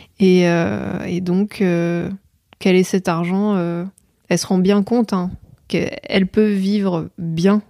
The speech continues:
entre guillemets. Elle peut s'acheter une autre maison, bientôt, par exemple, dans le sud, pour rejoindre ma mère.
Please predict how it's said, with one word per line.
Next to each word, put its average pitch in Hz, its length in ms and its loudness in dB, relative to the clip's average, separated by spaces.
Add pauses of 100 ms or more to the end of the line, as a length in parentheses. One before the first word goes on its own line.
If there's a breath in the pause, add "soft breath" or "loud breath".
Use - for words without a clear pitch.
entre 190 240 -6
guillemets. 185 480 0 (680)
Elle 170 80 -8
peut 208 220 4
s'acheter 202 460 0
une 196 160 6
autre 202 260 0
maison, 202 400 0 (260)
bientôt, 185 360 -4
par 185 140 -6
exemple, 175 240 -4
dans 180 100 -4
le 185 60 -4
sud, 185 340 -10 (140)
pour 180 120 -14
rejoindre 175 280 -6
ma 185 100 -4
mère. 208 340 -6